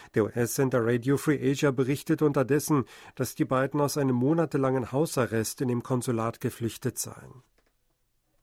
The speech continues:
Südkoreas Leistungsbilanz ist im April wieder ins Minus gerutscht. Als Grund werden höhere Dividendenausschüttungen an Ausländer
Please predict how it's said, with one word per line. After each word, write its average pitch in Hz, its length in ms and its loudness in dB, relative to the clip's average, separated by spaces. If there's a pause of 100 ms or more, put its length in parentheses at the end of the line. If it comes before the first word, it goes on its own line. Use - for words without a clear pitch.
(680)
Südkoreas 139 720 4
Leistungsbilanz 147 960 2
ist 139 200 0
im 127 120 4
April 135 400 2
wieder 120 180 0
ins 107 200 -2
Minus 117 420 0
gerutscht. - 580 -14 (440)
Als - 300 0
Grund 170 400 2
werden 123 280 4
höhere 143 360 4
Dividendenausschüttungen 131 1700 0
an 120 220 -6
Ausländer 151 760 2